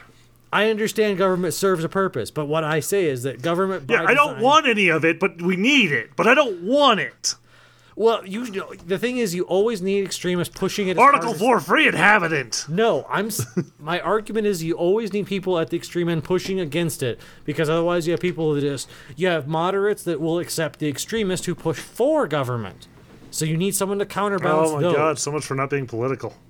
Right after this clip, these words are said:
Speaker 1: I'm just telling you. I'm
Speaker 2: Whatever.
Speaker 1: saying, in broad strokes, I am, I want as
Speaker 2: I
Speaker 1: small
Speaker 2: think that government can be effective.
Speaker 1: I say they can't be.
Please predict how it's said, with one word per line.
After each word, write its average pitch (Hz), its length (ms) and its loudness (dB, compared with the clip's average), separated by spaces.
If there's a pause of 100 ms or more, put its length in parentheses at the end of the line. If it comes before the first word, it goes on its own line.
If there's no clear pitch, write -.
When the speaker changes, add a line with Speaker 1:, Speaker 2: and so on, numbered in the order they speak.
(460)
Speaker 1:
I'm 170 180 -2
just 196 140 -4
telling 190 300 2
you. 117 140 -6
I'm 143 160 -2
Speaker 2:
Whatever. 175 280 4
Speaker 1:
saying, - 120 -14 (180)
in 170 140 -4
broad 175 300 0
strokes, 185 480 0
I 131 240 -2
am, 139 200 -2
I 135 340 -2
want 139 320 -2
as 123 160 -4
Speaker 2:
I 147 200 6
Speaker 1:
small 175 60 2
Speaker 2:
think 175 200 2
that 156 120 2
government 147 380 0
can 139 200 -2
be 131 140 0
effective. 117 640 -4 (280)
Speaker 1:
I 143 160 0
say 180 200 0
they 170 120 0
can't 170 260 -4
be. 120 200 -8